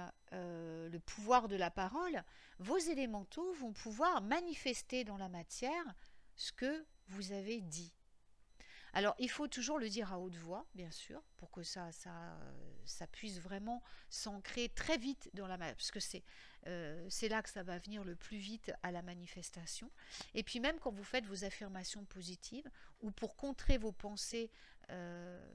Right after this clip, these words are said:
égotiques, eh bien, vous le prononcez à voix haute, votre, votre affirmation qui contre.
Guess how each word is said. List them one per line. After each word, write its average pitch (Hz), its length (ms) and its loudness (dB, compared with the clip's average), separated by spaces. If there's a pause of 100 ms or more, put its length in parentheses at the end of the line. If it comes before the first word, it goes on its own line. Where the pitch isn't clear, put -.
(180)
égotiques, 196 580 0
eh 220 80 2
bien, 233 180 2
vous 226 140 -4
le 202 80 -6
prononcez 202 520 -6
à 247 100 2
voix 196 200 -2
haute, 175 300 -6
votre, 165 340 -10
votre 170 400 -8
affirmation 185 680 -6
qui - 180 -12
contre. - 360 -10